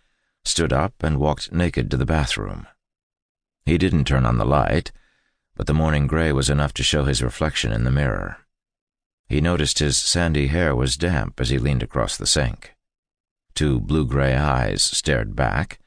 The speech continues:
the lines around them multiplying as he forced a smile. "Yeah, still here and in one piece."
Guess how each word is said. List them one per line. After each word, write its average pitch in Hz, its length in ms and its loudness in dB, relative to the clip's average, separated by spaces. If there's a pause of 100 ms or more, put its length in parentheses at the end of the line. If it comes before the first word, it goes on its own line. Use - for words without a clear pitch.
(420)
the - 100 -4
lines 65 280 2
around 67 280 2
them 64 140 2
multiplying 60 640 0
as 62 120 0
he 67 60 0
forced 55 380 -2
a 50 60 -4
smile. 65 680 -2 (1120)
"Yeah, 73 680 0
still 73 460 0
here 71 420 0
and 78 140 0
in 73 160 0
one 78 240 0
piece." - 540 -2